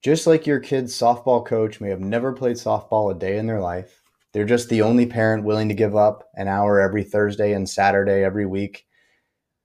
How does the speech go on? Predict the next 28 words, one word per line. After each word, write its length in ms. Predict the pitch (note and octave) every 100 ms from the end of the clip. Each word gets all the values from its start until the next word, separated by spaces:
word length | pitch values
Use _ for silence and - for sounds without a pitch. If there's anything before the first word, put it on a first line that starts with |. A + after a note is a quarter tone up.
| _ _ _ _ _ -
doesn't 280 | C#3 C3 C3
mean 180 | A#2+
they're 100 | A2
not 260 | G#2+ G2 F#2+
good. 340 | G2 F#2 - _ _ _ _ G#2+
Doesn't 300 | G#2+ C3 C3+
mean 180 | B2+ B2
they 140 | A#2
can't 400 | A2+ - A#2 G#2
bring 240 | G#2+ A2 G#2
out 200 | G#2 G#2
the 60 |
best 500 | F#2 F#2+ F#2 - -
in 200 | A2 F2+
people, 520 | E2+ G2+ - - - _ _ _ _ _
in 180 | F#2+ F2
kids, 600 | - G2 F#2 F2+ - _ _
in 120 | F#2+
organizations, 960 | F#2 F#2 F#2 F2+ F2+ F2 F2 E2+ E2+ _ _ _ -
whatever 460 | F#2+ F#2+ F#2+ F#2
you 100 | F#2
ha-, 180 | F2 G2+ _ _
op-, 320 | G2+ F#2+ -
uh, 120 | - -
situation 520 | - G2 G2 F2+ F#2+
you're 140 | F#2
operating 480 | F2 F2 E2+ E2+ F2
in. 260 | F2 F2+